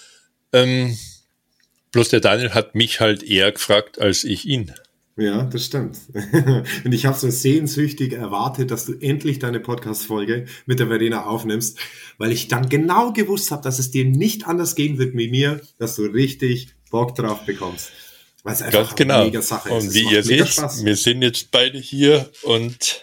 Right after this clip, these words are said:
Speaker 1: ja, machen
Speaker 2: Reden
Speaker 1: jetzt
Speaker 2: wir
Speaker 1: unseren
Speaker 2: uns. Genau.
Speaker 1: allerersten Podcast und reden miteinander, ja.
Speaker 2: <laughs> Ja, genau.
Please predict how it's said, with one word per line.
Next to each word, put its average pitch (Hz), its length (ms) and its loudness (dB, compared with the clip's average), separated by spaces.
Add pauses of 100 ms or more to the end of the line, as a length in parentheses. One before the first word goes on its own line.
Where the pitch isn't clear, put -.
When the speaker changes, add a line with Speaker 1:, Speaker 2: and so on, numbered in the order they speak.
(120)
Speaker 1:
ja, 147 280 2 (2250)
machen 104 260 0
Speaker 2:
Reden 143 160 4
Speaker 1:
jetzt 107 140 0
Speaker 2:
wir 123 80 0
Speaker 1:
unseren 120 160 2
Speaker 2:
uns. 127 180 -2 (120)
Genau. 147 260 -2
Speaker 1:
allerersten 98 480 0
Podcast 139 480 0
und 147 220 0
reden 113 200 2
miteinander, 87 480 2
ja. 101 160 0 (120)
Speaker 2:
<laughs> 165 80 2 (340)
Ja, 127 320 -10
genau. 101 320 -8